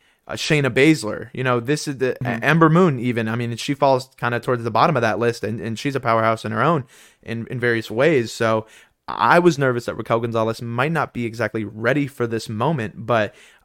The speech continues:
Speaker 1: uh, at least in that match, uh, you know, uh, at TakeOver Stand and Deliver, it really, it, it really looked to me like this was, this was an okay moment to pass the torch. You know, i-, i-, in the mo-, in the moment when it hits,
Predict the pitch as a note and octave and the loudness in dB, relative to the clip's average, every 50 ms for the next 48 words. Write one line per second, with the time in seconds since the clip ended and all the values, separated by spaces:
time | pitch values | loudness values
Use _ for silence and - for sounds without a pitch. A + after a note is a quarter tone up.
0 | _ - A2 A#2+ A#2 A#2 - D#3 D#3 D#3 F#3+ A#3+ B3 - D3+ C#3+ C3 B2+ C#3 D#3+ | _ 0 2 4 4 4 4 2 2 2 2 0 0 -2 -4 -2 0 2 2 2
1 | F3+ - C3 B2 A#2 A2+ A2+ - - - - - B2 A#2 G2 D2+ B1 - - C#3 | 2 2 0 0 2 0 -2 -4 -8 -10 -4 -2 -2 0 -2 -4 -8 -10 -10 -8
2 | C#3+ B2+ A#2 A2+ A2 F#2+ - - B1 A1+ G1+ - _ - - - _ _ _ - | -4 -2 -2 0 -2 -4 -6 -10 -14 -16 -16 -18 _ -20 -20 -20 _ _ _ -6
3 | - B2+ A2+ - - - D#3+ D#3+ D#3+ C#3+ C3 B2 - - C3+ C3 B2+ B2+ A#2+ A#2 | -4 -4 -4 -2 2 4 4 6 6 4 2 0 -2 -2 -4 -2 -2 -2 -2 0
4 | A2+ B2 C3+ D#3 F#3 G3+ G#3+ - _ - _ _ _ _ _ _ _ _ _ _ | 2 2 4 4 4 2 0 -4 _ -20 _ _ _ _ _ _ _ _ _ _
5 | _ _ - F3 A3+ B3 - D#3+ D#3 D3+ D#3+ F3+ G3 G3 G3 F#3+ F3 D#3+ C#3+ - | _ _ 4 4 4 4 4 0 4 8 8 10 10 10 8 6 4 2 0 -2
6 | - - C#3+ C3+ - E3 E3+ E3 E3+ G#3 A#3 B3 A#3 F#3+ F3+ F3+ F3+ - D#3 D#3+ | -2 -4 -4 0 2 2 4 6 8 8 8 8 6 4 2 2 0 0 0 2
7 | F3 D#3 B2 B2 A#2+ C#3 C#3 - D#3 D3 C3 C#3 C#3+ C#3+ - D3 C3+ C3+ C3 - | 2 2 0 0 0 -2 -4 -2 -4 -4 -2 -2 -4 -2 -2 -2 -2 -2 -2 0
8 | C#3 C#3+ D3 - D#3+ C#3 C3 B2 B2 B2 G#2+ - A#2 A2 A#2 A2+ A2+ - - G#2+ | 0 0 0 0 -2 -2 -2 -2 -4 -4 -6 -6 -6 -2 -2 -2 -2 -4 -8 -10
9 | - A#2+ - G#2 - - A#2+ A#2 A#2 A#2 A2+ - - B2 F2+ E2 G2 - A#2 C3+ | -8 -6 -6 -8 -8 -10 -8 -6 -4 -4 -4 -2 -2 -2 -2 -4 -4 -6 -6 -4
10 | - D3+ D#3 C#3 C#3+ D3+ E3 D#3+ - - C#3 C#3+ C#3+ C#3+ D#3+ F#3 G3+ A3+ G#3+ - | -2 -2 -2 0 0 0 0 0 -2 -4 -4 -2 0 2 4 4 4 4 2 2
11 | - C3 D3 D3 C#3 A#2+ A#2 A2+ E3 G3 A3 - - - | 0 -2 0 0 0 0 -2 2 4 4 4 2 0 -18